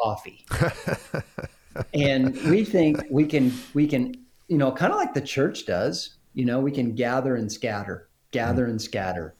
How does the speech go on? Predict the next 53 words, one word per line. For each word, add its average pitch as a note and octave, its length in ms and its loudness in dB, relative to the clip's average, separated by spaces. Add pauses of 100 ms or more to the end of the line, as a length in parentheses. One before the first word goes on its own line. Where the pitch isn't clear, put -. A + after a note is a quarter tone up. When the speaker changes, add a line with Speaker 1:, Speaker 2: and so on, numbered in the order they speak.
(280)
Speaker 2:
Hmm. E2+ 240 -4
Speaker 1:
And A2+ 340 0
we C#3+ 120 2
just D3 160 0
need C3 120 4
a A#2 60 -2
good G#2 180 -4
spot G2 280 -4
to F2+ 60 -10
do F#2+ 200 -2
that. D2 300 -6
So G2 400 -2 (100)
Speaker 2:
Hmm. F#2 340 0
Speaker 1:
we're D3+ 140 6
learning E3+ 380 4
a C#3+ 80 -2
ton. D3+ 420 2
We're C3 100 4
making C3+ 360 2
a C3 40 2
lot B2+ 160 2
of A#2+ 60 0
mistakes. A#2 640 -2
It's D3+ 160 -2
really C#3 380 2
hard B2 280 0
to B2 120 -2
make A#2 400 0
remote A2+ 440 0
employees A2 600 -4
feel A2+ 340 -2
like G#2 380 -6
true B2+ 280 2
children B2+ 460 0
and A2+ 80 -4
not G#2+ 200 -6
stepchildren. C3+ 720 -4 (200)
Speaker 2:
Yeah. G#2+ 260 -2 (100)
And C3 120 2
that, F3 160 0
that's, E3 260 0
that's C#3 300 0
Speaker 1:
So F3+ 60 0
Speaker 2:
always D3+ 200 2
the A2 80 -4
question B2+ 420 0
is, F2+ 160 -2
how B2+ 120 -2
do G3 80 -2
you F#3+ 80 0
build C#3 220 2
a F#2+ 80 0
culture A#2+ 720 -2